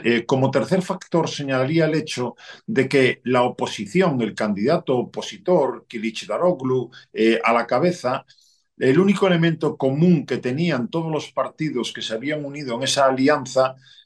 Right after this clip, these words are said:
era su deseo de desbancar a Erdogan del poder. Pero más allá de eso,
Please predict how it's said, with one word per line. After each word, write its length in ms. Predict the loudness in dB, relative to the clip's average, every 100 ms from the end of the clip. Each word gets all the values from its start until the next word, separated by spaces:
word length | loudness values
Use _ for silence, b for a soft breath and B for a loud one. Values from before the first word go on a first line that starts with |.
| _
era 280 | 2 4 4
su 240 | 2 -2
deseo 560 | -2 -2 -2 -2 0 0
de 120 | -2
desbancar 920 | -4 -6 -4 -4 -4 -2 0 0 -4
a 160 | -4 -4
Erdogan 480 | -2 -2 -2 -2 0
del 180 | -2 -2
poder. 460 | -2 0 -2 -6 _ _ _ _
Pero 220 | 0 0 2
más 180 | 0
allá 220 | 0 0 0
de 160 | -2
eso, 400 | -4 -6 -8 -8